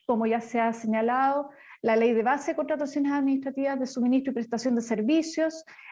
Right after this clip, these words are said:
la denominada Ley de Compras Públicas, junto a su reglamento, y por cierto, la Directiva dieciocho de la Dirección Chile Compra, que contiene en este caso recomendaciones para las licitaciones de concesiones de servicios de recolección, transporte y residuos sólidos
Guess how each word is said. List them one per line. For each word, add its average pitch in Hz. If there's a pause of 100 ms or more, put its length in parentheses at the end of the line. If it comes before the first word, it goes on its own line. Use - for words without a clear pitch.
la 220
denominada 226
Ley 226
de 214
Compras 277
Públicas, 269
junto 269
a 262
su 254
reglamento, 269 (260)
y 311
por 294
cierto, 349
la 330
Directiva 294
dieciocho 311
de 330
la 294
Dirección 269
Chile 240
Compra, 247 (320)
que 247
contiene 269
en 302
este 294
caso 277
recomendaciones 302
para 285
las 277
licitaciones 254
de 247
concesiones 247
de 247
servicios 233
de 240
recolección, 214
transporte 220
y 220
residuos 214
sólidos 226